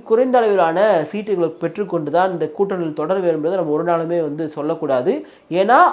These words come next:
அதுதான் வந்து வி சி க இன்னைக்கு நான்கு பேர் இருக்கிறாங்க, அடுத்து ஒரு பத்து பேர், பதினஞ்சு பேர்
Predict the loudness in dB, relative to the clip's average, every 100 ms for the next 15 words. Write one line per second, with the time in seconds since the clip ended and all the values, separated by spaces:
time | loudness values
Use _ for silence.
0 | 2 2 4 4 6 6 4 2 0 -2
1 | -2 0 6 6 4 0 0 -2 0 4
2 | 4 4 -2 -2 -2 0 0 -2 2 4
3 | 2 2 2 2 -2 -4 -8 _ _ _
4 | 0 0 6 4 4 -2 0 0 2 2
5 | 0 0 -2